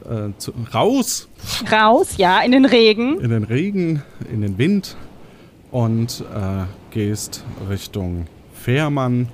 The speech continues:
Speaker 1: Jetzt wirst du auch ein bisschen nass, wie eigentlich jeder unserer Kandidaten. <laughs> Ähm, und nach einiger Zeit,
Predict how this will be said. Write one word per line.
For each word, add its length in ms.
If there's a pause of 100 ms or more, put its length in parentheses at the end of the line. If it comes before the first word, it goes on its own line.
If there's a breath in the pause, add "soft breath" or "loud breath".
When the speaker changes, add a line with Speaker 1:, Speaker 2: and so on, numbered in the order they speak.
(1200)
Speaker 1:
Jetzt 360 (280)
wirst 260
du 40
auch 300
ein 80
bisschen 300
nass, 320
wie 140
eigentlich 280 (120)
jeder 260
unserer 300
Kandidaten. 840
<laughs> 60 (1700 loud breath)
Ähm, 500 (920 loud breath)
und 420
nach 360
einiger 460
Zeit, 640